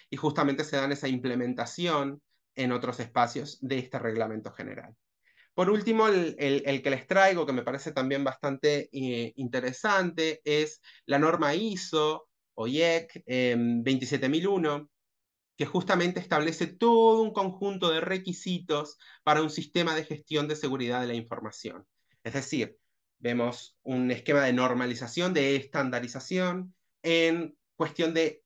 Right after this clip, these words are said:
eh, la gestión de la seguridad de la información, ¿sí? En los sistemas de gestión, eh, de información. Los sistemas y las bases de datos cada vez son mayores, cada vez son más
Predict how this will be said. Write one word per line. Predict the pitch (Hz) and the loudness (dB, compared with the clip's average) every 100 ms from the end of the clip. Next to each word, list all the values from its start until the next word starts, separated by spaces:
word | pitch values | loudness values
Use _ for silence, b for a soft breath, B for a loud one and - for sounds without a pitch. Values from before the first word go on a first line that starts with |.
| _ | _
eh, | 147 139 135 | 0 0 2
la | 151 156 | 2 2
gestión | - 170 147 - 170 196 180 | 2 0 -4 -4 -2 0 4
de | |
la | 165 165 170 | 6 6 4
seguridad | - 180 160 170 160 160 143 165 | -2 -4 -2 -2 -2 -2 0 0
de | 156 | 0
la | 147 | -2
información, | 135 131 120 117 104 - 80 _ _ _ | -2 -4 -8 -8 -10 -14 -18 _ _ _
¿sí? | - 120 135 240 - b b b | -8 -4 -2 -4 -8 b b b
En | 151 147 | 0 2
los | 135 | 2
sistemas | - - _ 196 180 151 - - _ _ _ | 0 -14 _ 0 0 -2 -8 -16 _ _ _
de | 123 127 | -8 -6
gestión, | 127 - - 117 117 - - | -8 -10 -4 -4 -4 -8 -8
eh, | 117 104 | -6 -6
de | - 123 | -4 -4
información. | 120 117 113 110 110 101 | -4 -4 -6 -6 -8 -6
Los | 120 | -6
sistemas | 127 156 147 151 | -6 -2 -2 0
y | 143 | -2
las | 131 | -2
bases | 131 131 | -4 -4
de | 127 | -4
datos | 131 131 - | -4 -4 -6
cada | 120 113 | -4 -4
vez | 117 | -6
son | 113 | -6
mayores, | 113 117 151 160 | -4 -2 -2 -4
cada | 123 117 | -6 -6
vez | 117 117 | -6 -8
son | 113 117 | -6 -6
más | 120 | -6